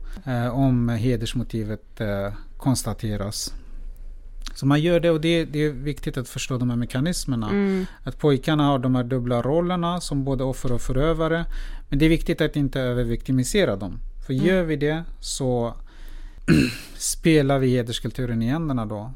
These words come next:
Speaker 1: De vill, de, de lägger upp det här. Att minderåriga pojkar ska delta i planeringen, utförandet av ett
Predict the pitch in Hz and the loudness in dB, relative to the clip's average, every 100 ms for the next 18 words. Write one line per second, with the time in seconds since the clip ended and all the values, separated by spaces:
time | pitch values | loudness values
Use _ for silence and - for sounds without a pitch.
0 | - 120 131 131 127 185 143 107 120 120 | -10 -2 2 4 4 2 -2 -4 -2 -2
1 | 120 - 127 131 139 156 127 143 226 - | -2 -6 -4 0 2 2 2 0 -2 -4
2 | 120 107 95 - - - - - 139 - | -6 -6 -8 -12 -14 -16 -16 -6 -4 -4
3 | - - - - 147 127 123 120 117 113 | -8 -16 -14 0 2 4 2 0 0 -2
4 | 180 139 127 180 113 110 - - - - | 0 0 2 0 0 -6 -16 -10 -10 -2
5 | 120 107 - - 120 123 110 - 104 - | -2 -2 -6 -12 -2 -2 -2 -2 -4 -4
6 | 110 131 175 175 170 165 143 135 - - | -2 0 0 0 -2 -4 -4 -6 -6 0
7 | 131 123 117 113 - - 117 107 101 - | 0 2 2 0 -4 -4 -4 -2 -4 -8